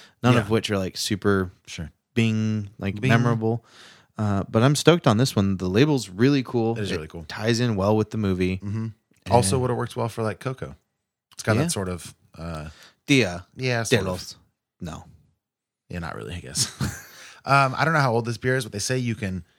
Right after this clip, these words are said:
Speaker 2: cellar it for up to five years, and I'm very sad they didn't say for up to more than four years. But here we are, nonetheless.
Speaker 1: Yeah.
Speaker 2: You've had a drink. What do you think?
Speaker 1: That's a stout.
Speaker 2: All right.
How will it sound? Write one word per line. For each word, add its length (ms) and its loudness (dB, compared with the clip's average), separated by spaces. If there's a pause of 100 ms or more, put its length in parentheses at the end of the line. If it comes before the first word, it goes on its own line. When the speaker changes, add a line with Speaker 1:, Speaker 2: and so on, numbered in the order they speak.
(200)
Speaker 2:
cellar 340 2
it 60 -4
for 120 -6
up 140 -6
to 80 -14
five 320 -4
years, 240 -4
and 100 -6
I'm 80 -6
very 320 -4
sad 260 -4
they 80 -4
didn't 200 -6
say 240 -6
for 280 -10
up 140 -10
to 140 -6
more 180 -4
than 160 -8
four 220 -6
years. 400 -4 (440)
But 160 -8
here 140 -10
we 100 -8
are, 300 -6
nonetheless. 600 -4 (100)
Speaker 1:
Yeah. 180 4
Speaker 2:
You've 140 2
had 80 2
a 40 -8
drink. 240 -8
What 80 -2
do 60 -4
you 40 -6
think? 320 -16 (600)
Speaker 1:
That's 180 2
a 40 6
stout. 360 4 (440)
Speaker 2:
All 80 0
right. 180 0